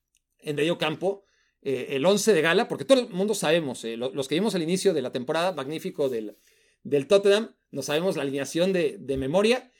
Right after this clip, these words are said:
y esa alineación, en función de esa as-, a-, alineación, podemos decir cuántas bajas tiene el equipo de Postecoglou, que nunca son menos de cuatro o cinco. Para este partido, cinco bajas, todas en el mediocampo, ¿no? En el,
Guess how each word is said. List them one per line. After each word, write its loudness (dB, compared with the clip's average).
y 4
esa 4
alineación, 2
en -4
función -2
de 2
esa -2
as-, -8
a-, -8
alineación, -2
podemos 2
decir 0
cuántas -2
bajas -4
tiene -2
el 0
equipo -2
de 2
Postecoglou, 2
que 0
nunca 4
son 2
menos 2
de -2
cuatro 4
o 0
cinco. -4
Para 2
este 4
partido, 2
cinco 4
bajas, 0
todas 2
en -2
el -6
mediocampo, -2
¿no? 0
En 2
el, -4